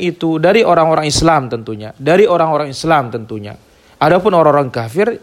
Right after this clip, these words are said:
yang mati kafir, ya jelas. Yang dimaksud di sini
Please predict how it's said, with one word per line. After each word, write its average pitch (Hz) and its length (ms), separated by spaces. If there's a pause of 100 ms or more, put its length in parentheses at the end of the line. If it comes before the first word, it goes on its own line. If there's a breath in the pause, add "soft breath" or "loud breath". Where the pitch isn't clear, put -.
(140)
yang 151 160
mati 147 400
kafir, 147 400
ya 392 80
jelas. 359 400 (1200 loud breath)
Yang 214 180
dimaksud 294 300
di 254 80
sini 269 160